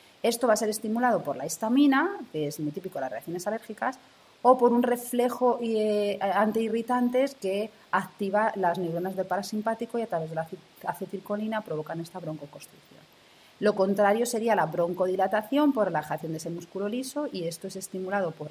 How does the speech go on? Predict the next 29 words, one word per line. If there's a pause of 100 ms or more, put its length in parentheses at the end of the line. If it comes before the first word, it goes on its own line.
(100)
antagonistas
colinérgicos, (480)
por
un
aumento
del
C
O
dos (280)
o
por
la
hormona
adrenalina,
que
viene
del
simpático,
pero
en
este
caso
más
que
la
noradrenalina
sería
la
adrenalina.